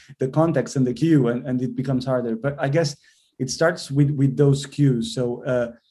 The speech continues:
I would say we, we, we should teach why we are curling. And in, in that situation, uh, as, as I kinda mentioned in the, in the video, I would say, or th-, at least that's my interpretation on, on the actual video. Um, you know, the first read or the primary read should be the, the primary defense,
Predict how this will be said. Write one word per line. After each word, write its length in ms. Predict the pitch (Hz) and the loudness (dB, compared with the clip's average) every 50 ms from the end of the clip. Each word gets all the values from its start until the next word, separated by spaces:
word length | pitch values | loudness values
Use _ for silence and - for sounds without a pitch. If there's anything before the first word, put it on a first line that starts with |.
| _ _ _ _ _ _ _ _ - | _ _ _ _ _ _ _ _ 0
I 100 | 147 147 | 2 4
would 220 | 143 139 139 139 | 4 4 2 2
say 420 | - - - 156 151 160 170 165 | -2 -2 0 2 4 4 4 2
we, 200 | 151 135 135 139 | 2 2 2 0
we, 220 | 143 139 131 135 139 | 0 0 -2 -4 -2
we 180 | - 131 131 | -2 -4 -4
should 340 | 127 - - 139 139 - - | -4 -4 -2 -2 -2 -2 -2
teach 280 | - 156 151 143 - - | -2 -2 -2 -2 -4 -4
why 340 | 127 131 131 143 156 156 156 | -2 2 4 4 4 4 4
we 180 | 147 139 139 | 4 4 4
are 140 | 131 127 123 | 4 2 2
curling. 480 | - 139 143 147 160 180 185 180 151 - - | 0 0 0 2 0 0 -2 -4 -8 -6 -4
And 160 | 127 127 127 | -2 0 0
in, 200 | 131 127 123 127 135 | 0 0 0 -2 -2
in 120 | 131 127 120 | -2 0 0
that 140 | 139 143 | 0 0
situation, 720 | 143 143 135 135 127 139 135 135 - 143 135 - - - - _ _ _ _ _ | 0 -2 -4 -2 0 0 0 0 0 0 0 0 -2 -6 -14 _ _ _ _ _
uh, 200 | 120 127 127 120 - | -2 0 0 0 0
as, 320 | - 143 143 143 143 143 - | 0 0 0 0 0 -4 -6
as 160 | - 139 135 | -4 -2 -2
I 80 | 131 | -2
kinda 240 | 127 - 151 151 139 | 0 2 2 2 4
mentioned 320 | 135 147 147 143 143 139 139 | 4 2 2 2 2 2 2
in 100 | 131 123 | 2 0
the, 100 | 117 120 | -2 -4
in 100 | - 131 | -6 -6
the 100 | 120 113 | -4 -4
video, 360 | 113 113 143 156 147 127 117 117 | -2 -2 0 0 0 0 0 0
I 80 | 123 | 0
would 160 | 123 113 113 | -2 -4 -6
say, 100 | - 113 | -6 -4
or 160 | 110 110 117 117 | -2 -2 -2 -2
th-, 240 | 117 117 139 127 | -2 -2 -2 0
at 160 | - 143 - 135 | 0 -2 0 0
least 160 | 147 139 143 | 0 0 0
that's 180 | 131 120 120 | -2 -2 -2
my 140 | 127 123 123 | -4 -4 -4
interpretation 720 | 120 117 113 117 113 - 117 110 120 117 - - 113 113 113 | -4 -6 -6 -8 -10 -10 -8 -6 -6 -6 -4 -6 -6 -6 -4
on, 220 | 120 113 113 113 - | -4 -6 -6 -6 -6
on 140 | 117 113 113 | -6 -4 -2
the 80 | 113 | -2
actual 240 | 117 120 113 - 117 | -2 -4 -8 -12 -12
video. 240 | 113 110 104 101 101 - _ _ _ _ _ _ _ - | -10 -10 -10 -12 -14 -18 _ _ _ _ _ _ _ -6
Um, 520 | 139 135 131 127 127 127 120 120 113 - - _ _ _ - | -4 -2 0 0 0 -2 -2 -4 -6 -10 -14 _ _ _ 2
you 80 | 151 | 4
know, 340 | 151 151 143 135 135 139 - - | 6 6 6 6 4 2 -2 -4
the 80 | 143 139 | -4 -4
first 420 | - - 170 165 156 139 - - | 0 2 4 4 4 2 2 2
read 220 | 143 147 147 139 | 4 4 6 4
or 120 | 139 131 123 | 2 0 0
the 120 | 113 131 | -2 -4
primary 480 | - - 135 131 139 156 156 151 139 135 | -4 -4 -2 0 2 2 4 4 4 2
read 280 | 123 127 127 123 113 | 2 2 0 -2 -4
should 220 | - - 139 139 - | -4 -4 -4 -2 0
be 140 | - 139 131 | 2 2 2
the, 180 | - 135 131 | 2 0 0
the 160 | 135 127 127 | 0 -2 -6
primary 460 | 123 - 135 131 127 131 127 123 123 117 | -4 -2 -2 0 0 2 0 0 -2 -2
defense, 480 | 113 135 135 127 113 104 - - - | -2 -4 -4 -4 -10 -14 -14 -18 -20